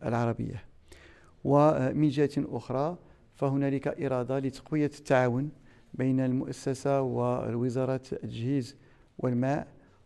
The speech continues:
والمساهمة كذلك في، آه، العمل على تقوية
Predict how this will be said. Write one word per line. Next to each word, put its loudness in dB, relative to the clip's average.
والمساهمة 0
كذلك -4
في، 2
آه، 0
العمل 2
على 2
تقوية 0